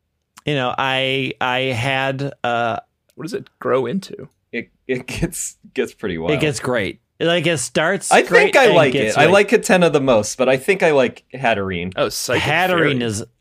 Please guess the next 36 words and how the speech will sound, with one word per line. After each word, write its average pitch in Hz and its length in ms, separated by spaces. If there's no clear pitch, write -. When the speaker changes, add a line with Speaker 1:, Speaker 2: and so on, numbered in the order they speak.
Speaker 1:
outstanding. 110 1200
And 143 140
Hatterene 160 400
Speaker 3:
Yeah, 123 180
I 123 60
think 156 220
Speaker 1:
will 104 80
Speaker 3:
I - 20
Speaker 1:
be 98 160
Speaker 3:
like - 20
Speaker 1:
on 117 200
Speaker 3:
it. - 20
Speaker 1:
my 104 160
team. 101 500
I 131 100
just 120 200
need 123 380
to - 60
Speaker 2:
No, 170 120
Speaker 1:
get 160 80
Speaker 2:
Middle 208 240
Evolution's 175 540
the 151 100
worst 139 260
one. 123 300
Speaker 3:
I, - 180
I 170 140
Speaker 1:
Oh, - 80
Speaker 3:
like 160 220
that 233 140
Speaker 1:
the 214 80
Speaker 3:
it, 254 40
Speaker 1:
Middle 294 200
Speaker 3:
it's 269 40
Speaker 1:
Evolution's 156 420
Speaker 3:
sorta, 135 60